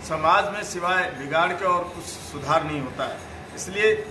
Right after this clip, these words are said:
चंद कुछ लोगों के मस्तिष्क में कोई विकार आ रहे हैं, तो उन विकारों को भी हम सब मिलकर उन विकारों को भी दूर करें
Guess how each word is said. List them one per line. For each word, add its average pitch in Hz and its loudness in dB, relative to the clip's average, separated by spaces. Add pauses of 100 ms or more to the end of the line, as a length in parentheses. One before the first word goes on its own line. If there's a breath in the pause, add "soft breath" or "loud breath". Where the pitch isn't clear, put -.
(600)
चंद 262 -4
कुछ - -6
लोगों 196 0
के 202 -4
मस्तिष्क 214 -2
में 208 -2
कोई 208 -2
विकार 180 4
आ 208 6
रहे 175 0
हैं, 123 -8 (1200)
तो 175 -4
उन 214 0
विकारों 220 6
को 254 -4
भी 240 -4
हम 208 -2
सब 180 -2
मिलकर 214 -4
उन 190 -8
विकारों 175 0
को 175 -6
भी 175 -8
दूर 165 -2
करें 147 -2